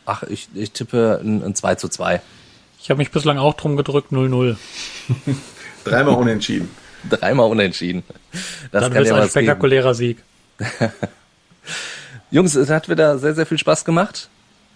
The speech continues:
Speaker 1: Ich bin froh, dass, äh, Sebastian dann zumindest in unsere Runde reingekommen ist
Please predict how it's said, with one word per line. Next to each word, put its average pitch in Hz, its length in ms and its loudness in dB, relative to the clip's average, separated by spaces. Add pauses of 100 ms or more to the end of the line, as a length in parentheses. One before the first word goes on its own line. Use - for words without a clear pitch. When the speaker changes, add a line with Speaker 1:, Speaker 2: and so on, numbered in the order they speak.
(640)
Speaker 1:
Ich 113 160 -4
bin 131 160 2
froh, 143 280 2
dass, 127 240 2
äh, 113 220 0
Sebastian 107 560 0
dann 107 180 0
zumindest 107 380 -2
in 101 120 0
unsere 101 260 0
Runde 131 460 -2
reingekommen 120 520 -2
ist - 240 -6